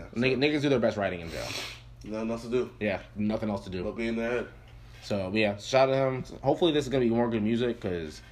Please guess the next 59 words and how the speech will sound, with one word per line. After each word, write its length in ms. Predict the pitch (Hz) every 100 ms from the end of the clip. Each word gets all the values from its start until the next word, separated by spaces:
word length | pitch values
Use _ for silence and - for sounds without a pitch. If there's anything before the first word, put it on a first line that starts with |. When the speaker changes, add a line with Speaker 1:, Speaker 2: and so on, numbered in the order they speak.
| - - - - -
Speaker 1:
he 180 | 147 147
really 300 | 147 147 139
got 200 | 131 -
close 260 | 120 123
to 60 | 110
becoming 320 | 107 113 107
one 120 | 107
of 40 | 107
those, 160 | 104
like, 200 | 104 90
he's 180 | 113 104
a 40 | 95
cool 200 | 117 101
person 340 | 113 110 117
and 120 | 101
does, 120 | 95
like, 120 | 92 -
fashion 360 | 90 95 110
shit, 320 | 104 117 -
but 100 | 98
he's 120 | 92 98
not 240 | 95 -
really 160 | 92 90
a 80 | 87 85
rapper 320 | 85 82 80
anymore. 380 | 78 78 78 67 - -
Like, 300 | 82 78 - -
I 60 | 120
don't 120 | 123
respect, 300 | 107 - 104
like, 160 | 120 113 - -
he 100 | - 143
can 120 | 131
still 180 | 143 120
be, 160 | 120
he's 160 | 123 117
still 140 | 131
a 40 | 104
rapper, 260 | 107 101
but 100 | 90
I 40 | 98
don't 100 | 90
really 140 | 92
respect 380 | 90 - 101 -
him 80 | 92
as 80 | 87
a 40 |
rapper 240 | 85 85 85
anymore. 340 | 80 82 82 - - - - - - -
'Cause 100 | 127
he 60 |
hasn't 240 | 175 151 127
brought 160 | 120
the 100 | 110
energy 360 | 110 110 98 101
like 180 | 95 87
the, 200 | 95 -
like, 220 | 90 82
the 380 | 92 87 80